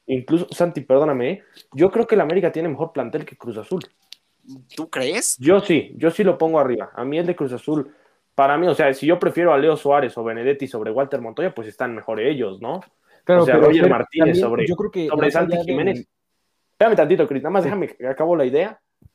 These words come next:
Speaker 1: En la central igual, digo, por Aldrete, pues prefiero a, a Fuentes, ¿no? O sea, yo, yo, para mí el mejor del América. No es justificación la derrota en Toluca.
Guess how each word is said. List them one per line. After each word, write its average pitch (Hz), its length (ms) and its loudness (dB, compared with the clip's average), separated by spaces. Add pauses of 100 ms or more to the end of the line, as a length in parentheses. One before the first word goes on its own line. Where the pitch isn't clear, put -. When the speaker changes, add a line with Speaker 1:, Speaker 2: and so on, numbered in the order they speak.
(160)
Speaker 1:
En 135 140 -4
la 131 80 0
central 160 420 -2
igual, 143 360 0
digo, 127 320 -4
por 123 160 -2
Aldrete, 123 440 -4
pues 110 180 -8
prefiero 123 480 0
a, 92 180 -2
a 98 60 -2
Fuentes, 139 560 0
¿no? 131 200 -6
O 123 40 -4
sea, 127 260 -8
yo, 180 200 2
yo, 160 240 2
para 160 160 2
mí 220 120 -2
el 196 140 -2
mejor 151 300 -4
del 131 160 -4
América. 139 420 -6 (540)
No 175 180 4
es 254 60 0
justificación 160 880 -2
la 120 120 -2
derrota 127 300 0
en 123 100 -8
Toluca. 117 420 -8